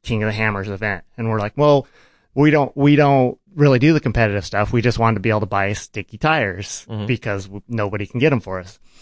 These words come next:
Speaker 1: And he told us all about how it's not cone dodging.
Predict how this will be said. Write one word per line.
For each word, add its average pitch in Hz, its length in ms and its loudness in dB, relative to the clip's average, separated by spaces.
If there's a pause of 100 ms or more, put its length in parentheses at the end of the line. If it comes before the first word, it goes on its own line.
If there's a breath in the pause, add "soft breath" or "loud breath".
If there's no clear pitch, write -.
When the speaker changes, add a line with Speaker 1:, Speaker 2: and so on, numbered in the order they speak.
(400 soft breath)
Speaker 1:
And 110 520 0 (340)
he 143 140 0
told 131 220 2
us 113 80 -2
all 123 160 4
about 113 300 0
how 120 160 2
it's 107 220 -4
not 117 420 2 (220)
cone 131 260 2
dodging. 113 600 2